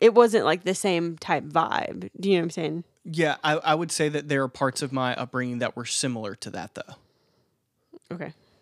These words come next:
Speaker 2: Yeah, because, like, if you're in downtown Laurel, Mississippi, like, you know everyone that works at every store.
Speaker 1: Mm-hmm.
Speaker 2: And we would have, like, a communi-, if, like, uh, we had a community music room that every, like,
Speaker 1: Yeah.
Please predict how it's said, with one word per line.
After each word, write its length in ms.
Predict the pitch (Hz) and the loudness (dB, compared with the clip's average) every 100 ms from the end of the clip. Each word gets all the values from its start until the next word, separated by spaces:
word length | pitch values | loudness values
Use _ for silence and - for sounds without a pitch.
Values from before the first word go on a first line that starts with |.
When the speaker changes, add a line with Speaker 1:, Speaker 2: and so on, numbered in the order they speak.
| - | -4
Speaker 2:
Yeah, 200 | 143 - - _ | -4 -4 -12 _
because, 220 | - 160 156 | -8 -4 -2
like, 100 | 143 | -2
if 100 | 139 | -2
you're 140 | 175 | -2
in 80 | 180 | 0
downtown 400 | 151 156 147 151 | 0 0 0 -2
Laurel, 180 | 143 139 | 0 0
Mississippi, 760 | 131 123 123 127 120 139 147 _ _ _ | -2 -4 -6 -6 -2 -2 -2 _ _ _
like, 300 | 147 135 - | -2 -2 -4
you 160 | 156 160 | -4 2
know 260 | 151 151 - | 2 2 0
everyone 540 | 143 147 143 135 131 | -2 2 0 2 0
that 120 | 131 | -2
works 300 | 120 117 - | -6 -8 -6
at 60 | 117 | -6
every 200 | 110 110 | -6 -6
store. 380 | 113 120 104 101 - | -6 -8 -10 -12 -6
Speaker 1:
Mm-hmm. 340 | 202 185 175 165 _ _ _ _ _ _ - | -6 -6 -10 -12 _ _ _ _ _ _ -2
Speaker 2:
And 420 | 143 135 127 - - _ | 0 0 -4 -6 -12 _
we 140 | 151 | 0
would 140 | 143 135 | 2 2
have, 220 | 135 123 | -2 -2
like, 240 | 131 123 | -4 -4
a 220 | 131 120 117 - _ | -2 -4 -6 -14 _
communi-, 440 | - 143 139 143 - | -6 -2 0 -2 -4
if, 120 | 143 | -6
like, 240 | 151 147 151 - - - | -6 -6 -10 -16 -20 -8
uh, 160 | 143 - - | -8 -8 -6
we 120 | 151 | -2
had 80 | 135 | 0
a 40 | |
community 480 | 131 139 135 131 131 | -2 -2 0 0 0
music 360 | 131 135 127 - _ _ | 0 0 -2 -8 _ _
room 300 | 131 127 120 | -6 -4 -4
that 180 | 120 - | -6 -6
every, 260 | 139 127 135 | -6 -4 -6
like, 260 | - - 175 | -4 0 2
Speaker 1:
Yeah. 220 | 160 | 2